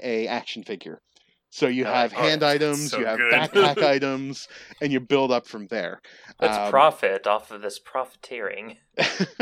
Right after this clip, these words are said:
Speaker 1: Well, actually, the, uh, one thing you'll find about a lot of my games is I try to keep them as low priced as possible because I want them to be readily accessible and affordable. It's just sometimes I, you know, I need to be able to make enough money to keep the lights on.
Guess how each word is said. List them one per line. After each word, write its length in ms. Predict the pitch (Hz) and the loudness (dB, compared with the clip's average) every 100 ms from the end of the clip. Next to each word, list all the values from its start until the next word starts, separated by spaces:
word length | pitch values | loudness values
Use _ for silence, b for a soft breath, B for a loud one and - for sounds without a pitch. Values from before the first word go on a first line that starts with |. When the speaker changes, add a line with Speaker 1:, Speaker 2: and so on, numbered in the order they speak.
| - B B - | -6 B B 0
Speaker 1:
Well, 120 | 190 | 2
actually, 460 | 185 - - 240 196 | 2 0 -4 -8 -6
the, 320 | 165 175 165 | -6 -4 0
uh, 340 | 151 135 131 - | 2 2 2 0
one 120 | 165 | -2
thing 140 | 170 175 | -2 -2
you'll 140 | 156 | -2
find 240 | 147 156 143 | -2 -2 0
about 220 | 135 131 | 0 2
a 60 | |
lot 160 | 131 131 | 2 0
of 80 | 127 | -2
my 160 | 117 | -6
games 380 | 110 123 120 110 | -4 -6 -6 -8
is 140 | 113 110 | -12 -8
I 340 | 117 113 110 _ | -4 -4 -6 _
try 280 | - 139 143 | -6 -2 -2
to 60 | 123 | -6
keep 380 | - 123 - | -12 -12 -10
them 280 | - 131 127 | -6 -4 -4
as 380 | - 113 113 104 | -6 -6 -6 -4
low 160 | 117 120 | -6 -4
priced 380 | 131 120 - | -4 -4 -4
as 120 | 117 - | -16 -10
possible 580 | 113 - 165 185 208 b b b b | -8 -8 -8 -8 -8 b b b b
because 320 | 143 147 143 - | -8 0 0 2
I 120 | 143 | -2
want 340 | 127 123 139 151 | 0 -4 -4 -4
them 180 | 135 | -6
to 140 | - 123 | -6 -8
be 480 | 123 127 123 120 117 | -4 -2 -2 -2 -4
readily 520 | 120 127 127 127 113 | -2 -4 -2 -4 -6
accessible 560 | - 127 117 135 123 120 | -6 -10 -10 -6 -4 -4
and 80 | |
affordable. 560 | 101 117 123 143 165 175 B B B - | -4 -2 -2 -2 -6 -6 B B B -10
It's 120 | 135 | -8
just 240 | 147 - | -6 -6
sometimes 480 | 143 131 143 131 120 | -6 -6 -6 -6 -2
I, 220 | 117 113 - _ | -2 -2 -8 _
you 220 | - 120 113 | -12 -6 -4
know, 220 | 101 113 _ _ - | -4 -8 _ _ -12
I 100 | 110 | -10
need 200 | 117 117 117 | -8 -8 -6
to 60 | |
be 140 | 117 117 | -2 -2
able 160 | 117 | -2
to 40 | 113 | -4
make 180 | 117 | -4
enough 200 | 127 113 | -4 -6
money 200 | 127 139 | -4 -6
to 60 | 110 | -6
keep 180 | 139 - | -10 -8
the 60 | |
lights 260 | 147 214 - | -8 -6 -8
on. 140 | - | -12